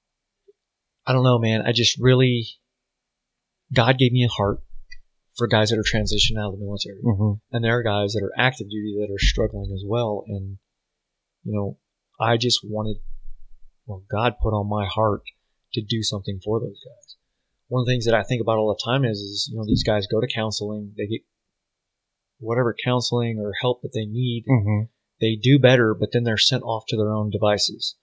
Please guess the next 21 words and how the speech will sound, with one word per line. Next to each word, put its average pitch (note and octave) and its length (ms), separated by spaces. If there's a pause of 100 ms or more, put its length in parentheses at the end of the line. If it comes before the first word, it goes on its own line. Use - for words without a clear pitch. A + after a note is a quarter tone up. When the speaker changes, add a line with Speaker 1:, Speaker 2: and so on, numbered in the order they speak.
(160)
Speaker 2:
Yeah. A2+ 180
Speaker 1:
So G#2+ 140
now B2 240
what? G#2 240 (540)
Well, A2+ 220
hey, B2 260
come B2+ 100
out B2+ 120
and A2+ 100
shoot B2 200
with G#2+ 100
us, A#2 220
man. G#2+ 180
I'll A#2 120
give A#2 140
you G#2 60
something A2 340
to G2+ 60
do A2 380 (580)
and, G#2 240
uh, G2 280